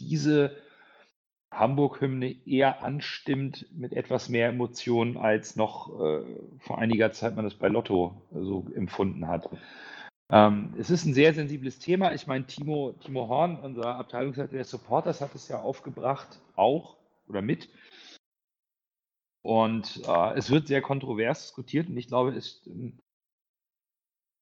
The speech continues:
viele Fans und Mitglieder des H S V, ähm, beschäftigen sich nach dem Jahr jetzt,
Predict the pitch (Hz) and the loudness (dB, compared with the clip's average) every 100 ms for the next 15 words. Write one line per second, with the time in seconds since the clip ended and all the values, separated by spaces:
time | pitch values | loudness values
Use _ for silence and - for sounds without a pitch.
0 | _ _ _ _ 165 151 - - 123 120 | _ _ _ _ 0 0 0 2 6 6
1 | 110 104 - - 117 110 127 127 113 113 | 2 -4 -12 -10 -8 -4 -6 -4 -2 0
2 | 107 - 110 107 104 - 101 104 123 165 | 0 0 4 4 2 -4 2 4 4 0
3 | - _ _ _ _ _ _ - 98 120 | -8 _ _ _ _ _ _ -6 -6 -4
4 | 123 - - 120 - 135 - 131 131 120 | -8 -10 -4 -2 2 0 0 -2 -2 0
5 | 131 - 120 - - 117 107 107 123 127 | 0 0 -4 -2 0 2 4 6 6 2
6 | 120 - - | 0 -6 -18